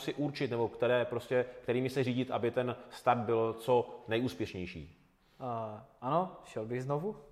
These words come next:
Speaker 2: rozhodně, protože to je náplň mého života svým způsobem. A co si nachystat? A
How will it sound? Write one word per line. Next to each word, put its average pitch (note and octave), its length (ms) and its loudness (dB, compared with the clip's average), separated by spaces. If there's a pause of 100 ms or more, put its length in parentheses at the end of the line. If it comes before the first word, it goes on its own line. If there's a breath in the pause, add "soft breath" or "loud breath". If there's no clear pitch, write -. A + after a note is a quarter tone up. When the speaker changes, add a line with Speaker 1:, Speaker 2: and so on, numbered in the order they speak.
Speaker 2:
rozhodně, B2+ 680 -8
protože A2+ 480 -12
to A#2 100 -10
je G#2 220 -8 (600)
náplň A2+ 320 -8
mého A#2+ 260 -6
života A2 340 -8
svým C3 200 -16
způsobem. D3+ 460 -10 (640 soft breath)
A C3+ 840 2 (220)
co - 140 -12
si D3 140 -4
nachystat? C#3+ 580 -6
A B2 420 2